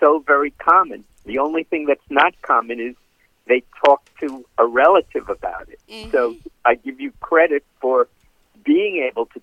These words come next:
Speaker 1: talk to him. And the kinds of films you should be seeing. In fact, on Sex Smart Films, we have one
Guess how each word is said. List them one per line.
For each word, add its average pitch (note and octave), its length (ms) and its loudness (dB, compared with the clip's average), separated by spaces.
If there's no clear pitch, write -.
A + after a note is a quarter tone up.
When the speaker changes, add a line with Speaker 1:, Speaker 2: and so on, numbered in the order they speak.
Speaker 1:
talk G#2 320 -2
to A2+ 100 -6
him. B2 240 -10
And C#3+ 320 0
the C3 100 0
kinds F#3 400 0
of F3 120 -6
films D3+ 340 -4
you D3+ 160 -10
should - 160 -12
be B2+ 140 -14
seeing. D#3 400 -4
In B2+ 120 -12
fact, - 340 -4
on D3+ 260 2
Sex D3+ 240 -2
Smart C3+ 340 -2
Films, C#3 360 -6
we B2+ 160 -14
have C#3+ 220 -2
one C#3+ 340 -10